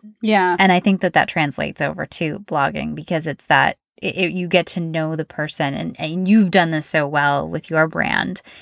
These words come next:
Speaker 2: in that, you know, people get to know what you're all about.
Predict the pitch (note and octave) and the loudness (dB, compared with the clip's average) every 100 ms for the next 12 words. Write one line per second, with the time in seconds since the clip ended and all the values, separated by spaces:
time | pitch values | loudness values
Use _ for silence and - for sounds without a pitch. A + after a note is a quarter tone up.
0 | - - F3+ E3 E3 F3 E3 D3+ - E3+ | -8 -2 2 2 2 0 -2 -4 -6 -2
1 | E3 D#3+ D#3 - D#3+ D#3 D#3 D3 D3 D#3 | 0 0 -4 -8 -6 -4 -4 -4 -8 -12
2 | _ _ _ _ _ _ _ F3 F3 E3 | _ _ _ _ _ _ _ 2 2 6
3 | F3+ F3+ E3 D#3 D#3 F3 C#3+ C#3 | 6 8 6 4 4 4 6 2